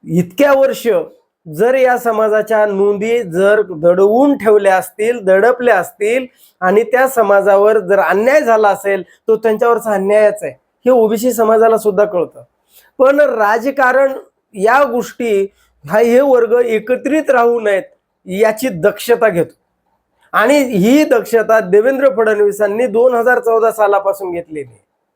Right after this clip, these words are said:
कारण मित्रांनो, ओबीसी मराठ्यांच्या विरोधात उभा केल्याशिवाय किंवा मराठा ओबीसींच्या विरोधात उभा केल्याशिवाय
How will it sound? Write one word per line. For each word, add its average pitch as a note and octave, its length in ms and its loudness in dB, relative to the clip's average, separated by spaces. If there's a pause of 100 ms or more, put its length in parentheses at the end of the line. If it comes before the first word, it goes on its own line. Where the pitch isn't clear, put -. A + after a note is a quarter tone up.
(240)
कारण G#3+ 320 2 (840)
मित्रांनो, G3+ 600 0 (720)
ओबीसी A3+ 920 -2
मराठ्यांच्या A3 680 0
विरोधात B3 380 0
उभा G#3+ 220 0
केल्याशिवाय F3+ 600 -2
किंवा F#3 420 -4
मराठा G#3 500 0 (360)
ओबीसींच्या C4+ 680 0
विरोधात B3 520 0
उभा G#3+ 200 2
केल्याशिवाय F#3+ 640 -2